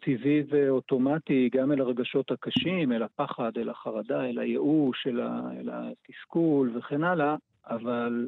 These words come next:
מהצד השני של זה, אה, העצב הגדול כמובן, אבל מהצד השני של זה יש פה גם, אה, חוסן גדול ויכולת, אה, להתמודד, כי בסוף אנחנו נתמודד, ו-, וגם למצב הקשה הנוכחי, אה,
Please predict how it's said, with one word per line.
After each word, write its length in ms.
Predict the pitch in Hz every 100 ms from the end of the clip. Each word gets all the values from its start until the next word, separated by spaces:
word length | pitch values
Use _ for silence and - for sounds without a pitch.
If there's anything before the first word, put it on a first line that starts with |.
| -
מהצד 540 | 117 117 113 - 131
השני 440 | 139 - 123 147 165
של 260 | 175 147 117
זה, 240 | 117 131 156 _ - - - - -
אה, 200 | 110 110
העצב 380 | 107 123 - 127
הגדול 400 | 123 120 113 107
כמובן, 520 | - 113 110 120 156 151
אבל 180 | 123
מהצד 400 | 120 117 - 131
השני 380 | 151 - 131 135
של 220 | 131 151 117
זה 80 | 127
יש 260 | 123 120 -
פה 140 | 135
גם, 360 | 120 127 123 123
אה, 280 | 120 117 117
חוסן 600 | - - 151 - 160 151
גדול 640 | 147 139 147 147 143 135 110
ויכולת, 1000 | 117 113 113 120 - 123 123 127 - 135
אה, 320 | 120 117 117
להתמודד, 720 | 117 117 - 139 120 139 165 160 -
כי 160 | 131
בסוף 420 | 117 - 165 147 160
אנחנו 300 | 147 - 123
נתמודד, 560 | 117 - 120 143 123 110
ו-, 240 | 107 117 117 110
וגם 320 | 113 127 139
למצב 540 | 147 135 123 - 131 131 139 127 120 _ - - - - _
הקשה 320 | - 110 147 147
הנוכחי, 880 | 135 - - 156 151 147 143 143 123
אה, 920 | 123 120 117 113 117 113 110 117